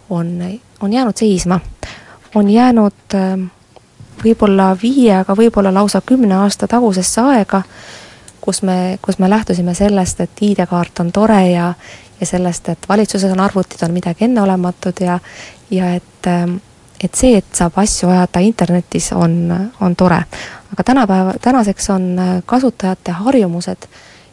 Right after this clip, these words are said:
ja kogemused hoopis teistsugused kui siis, kui e-riik sündis.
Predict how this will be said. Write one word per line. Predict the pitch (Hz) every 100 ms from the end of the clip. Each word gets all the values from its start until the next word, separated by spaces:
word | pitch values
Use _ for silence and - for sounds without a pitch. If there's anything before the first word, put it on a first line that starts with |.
| -
ja | 190
kogemused | 233 240 180 185 180 -
hoopis | 208 233 - 175
teistsugused | 220 220 - 190 175 175 - -
kui | - 175 175
siis, | - 208 190 170 -
kui | - 170
e-riik | 175 196 180 -
sündis. | 240 220 156 - -